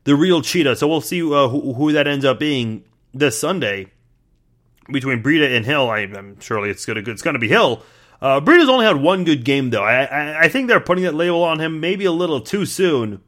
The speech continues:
Second-year player out of Georgia Southern. He had a hundred and thirty-eight yards in the win against the Lions. Uh, eleven runs, and as I said, hundred thirty-eight yards on the ground. He led the league in week two in rushing yards,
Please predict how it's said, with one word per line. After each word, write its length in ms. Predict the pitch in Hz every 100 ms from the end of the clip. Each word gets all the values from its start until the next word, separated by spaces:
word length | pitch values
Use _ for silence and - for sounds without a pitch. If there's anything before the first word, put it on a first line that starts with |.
| _ _ _ _ _ _ _ _ -
Second-year 440 | - 233 277 269 175
player 280 | 190 180
out 180 | 160 170
of 160 | 143 113
Georgia 340 | 139 175 151
Southern. 560 | - 160 147 113 104 92 _ _ _ _
He 100 | 202
had 80 | 180
a 60 |
hundred 260 | 160 285 294
and 140 | 170
thirty-eight 420 | 190 190 170 165
yards 520 | 135 147 139 110 104 -
in 240 | 139 139
the 300 | 139 131 123
win 280 | 120 123 156
against 220 | 143 131
the 80 | 123
Lions. 500 | 123 131 113 101 -
Uh, 280 | 123 117 110
eleven 440 | 127 139 220 240 180
runs, 480 | 165 160 160 151 - - 135
and 80 |
as 200 | 147 151
I 80 | 151
said, 280 | 131 143 120 _
hundred 300 | - 214 208
thirty-eight 340 | 202 185 180 156
yards 260 | 160 151 -
on 240 | 151 156
the 80 | 151
ground. 560 | 110 123 143 104 87 - _ _ _
He 220 | - 165
led 280 | 151 202 190
the 80 | 180
league 520 | 180 180 127 113 117 _ _ -
in 220 | 156 135
week 260 | 165 -
two 380 | - 185 143 90 - _ _ _
in 380 | 135 139 131 127
rushing 320 | 147 - 120
yards, 340 | 110 95 98